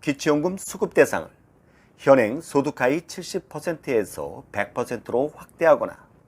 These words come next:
기초연금을 현행 삼십만 원에서 사십만 원으로 인상하는 방안, 그리고 국민연금 보험료율을 단계적으로 인상하는 등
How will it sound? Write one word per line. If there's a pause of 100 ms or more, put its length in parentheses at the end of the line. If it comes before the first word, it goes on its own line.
(680)
기초연금을
현행
삼십만
원에서
사십만
원으로
인상하는
방안, (920)
그리고
국민연금
보험료율을
단계적으로
인상하는
등